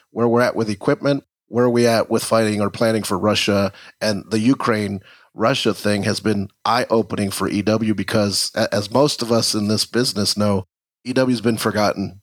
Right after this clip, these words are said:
for many, many years, right? Since the Cold War, and it kinda went downhill. Uh, and then it almost disappeared in the late eighties during the Cold War because we just weren't doing it anymore. So to answer the perspective of where we're at now in the emso fight, we still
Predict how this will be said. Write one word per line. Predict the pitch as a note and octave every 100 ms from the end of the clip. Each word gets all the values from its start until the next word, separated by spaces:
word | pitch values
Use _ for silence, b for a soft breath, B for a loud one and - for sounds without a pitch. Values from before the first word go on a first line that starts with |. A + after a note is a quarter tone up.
| _
for | - G#2
many, | A2 G#2
many | G2 G2
years, | F#2+ F2+ F2+ -
right? | G2+ F#2+ -
Since | G#2 -
the | G2
Cold | - G2+ F#2+
War, | F#2 G2
and | F#2
it | -
kinda | G#2 G2
went | F#2+ -
downhill. | - G2 G2+ G2 F#2 - _ _ _ -
Uh, | G#2
and | G#2 G#2
then | G#2+ G2 B B
it | A2+
almost | B2+ B2+ A2+
disappeared | B2 - - - A#2 A2+ F#2+
in | G#2+ G#2
the | G2+
late | G2+ F#2+
eighties | - G#2 G2 -
during | F#2+
the | F#2+
Cold | - D#3 C3+
War | A2 A2
because | G2+ - G2+
we | A2
just | G2+ G2
weren't | G#2+ G#2 -
doing | G2+ F#2
it |
anymore. | - - - - - _ _
So | - A#2+ G#2+ -
to | B2+
answer | - C#3+ - D3
the | A#2
perspective | - G2+ - A#2+ A2+ - G#2
of | F#2+ G2+ F#2 - - _ _ _ _ -
where | A2+ C3
we're | A#2+ A#2
at | G#2+
now | G2+ G#2 A2+ A2+
in |
the | G2+
emso | - A2 A2+ C3
fight, | B2+ C#3 C#3 B2 _
we | - A2+
still | G#2+ - - C#3+ C#3+ C#3 C#3+